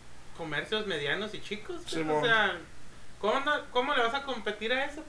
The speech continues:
Speaker 1: pues? O sea, ¿cómo vas a pagar eso?
Speaker 2: Simón.
Speaker 1: No, pues, ah, dices, "Ah, mejor lo quito ya, lo, lo vendo y ya".
Speaker 2: Simón.
Speaker 1: Ya, por eso también está muy monopolizado todo ese pedo, ¿no? O sea, por eso es de que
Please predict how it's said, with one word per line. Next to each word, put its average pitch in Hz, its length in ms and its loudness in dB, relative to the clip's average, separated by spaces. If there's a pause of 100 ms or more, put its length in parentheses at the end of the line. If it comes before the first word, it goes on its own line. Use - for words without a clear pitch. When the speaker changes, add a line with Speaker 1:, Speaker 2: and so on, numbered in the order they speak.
Speaker 1:
pues? 285 160 -14
O 233 100 -8
sea, 220 200 -2
¿cómo 233 220 2
vas 240 180 4
a 247 80 -6
pagar 220 300 0
eso? 247 120 -4 (640)
Speaker 2:
Simón. 143 320 -2
Speaker 1:
No, 208 100 2 (200)
pues, 277 200 -6
ah, 214 260 -4
dices, 190 300 -8
"Ah, - 60 -4 (880)
mejor - 200 -6
lo - 120 -4
quito - 300 -10
ya, 123 180 -10 (440)
lo, 113 80 -10
lo 113 100 -10
vendo 180 480 -2
y - 240 -12
ya". - 60 -10
Speaker 2:
Simón. 147 460 -4 (760)
Speaker 1:
Ya, 202 180 -10
por 175 140 -6
eso 165 480 -2
también 160 440 -2
está 180 200 -4
muy 190 160 -2
monopolizado 185 880 0
todo 185 240 -2
ese - 160 -4
pedo, 180 400 4
¿no? 208 180 0
O 196 80 0
sea, 175 360 2 (760)
por 185 160 2
eso 214 360 6
es 196 240 4
de 220 160 0
que 151 520 0